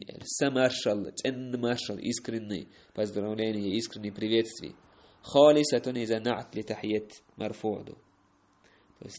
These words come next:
تحية بوش سن مرفوع دو ونالشي، آه، صفة تا شيء موصوفاً تعد وش طلعن دي الحركة أشكا.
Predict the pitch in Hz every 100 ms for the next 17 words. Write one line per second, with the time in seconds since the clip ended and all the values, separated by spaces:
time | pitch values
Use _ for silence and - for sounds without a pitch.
0 | - 110 113 113 107 107 104 101 104 -
1 | - - - 113 117 117 113 110 - 104
2 | 107 123 107 104 101 127 135 - _ _
3 | _ _ - 92 95 95 - 117 98 98
4 | - 113 123 - - _ _ - - 98
5 | 98 101 101 - _ _ _ _ - 110
6 | 107 104 101 95 110 110 101 98 - -
7 | 104 101 98 - 104 101 101 95 - -
8 | -